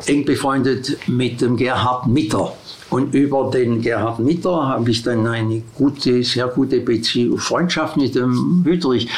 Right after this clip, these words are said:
Und der hat mir da so gewisse Dinge dann ja auch später geholfen, zu sagen, "Fahr das Auto nicht", die haben dann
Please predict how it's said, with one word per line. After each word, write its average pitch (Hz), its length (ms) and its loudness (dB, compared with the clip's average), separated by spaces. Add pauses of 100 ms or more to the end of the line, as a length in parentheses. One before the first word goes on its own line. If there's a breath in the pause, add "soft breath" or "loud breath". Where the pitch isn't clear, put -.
(240 loud breath)
Und 117 120 2
der 135 120 0
hat 156 160 -2
mir 151 100 0
da 139 160 -2
so 127 380 0
gewisse 120 420 2
Dinge 135 380 0
dann 117 180 0
ja 110 180 -2
auch 113 140 0
später 120 480 -2
geholfen, 120 640 -2
zu - 160 -4
sagen, 113 360 -2
"Fahr 110 300 -2
das 98 160 0
Auto 117 320 0
nicht", 107 340 -2
die 101 160 0
haben 104 220 -2
dann 101 160 -2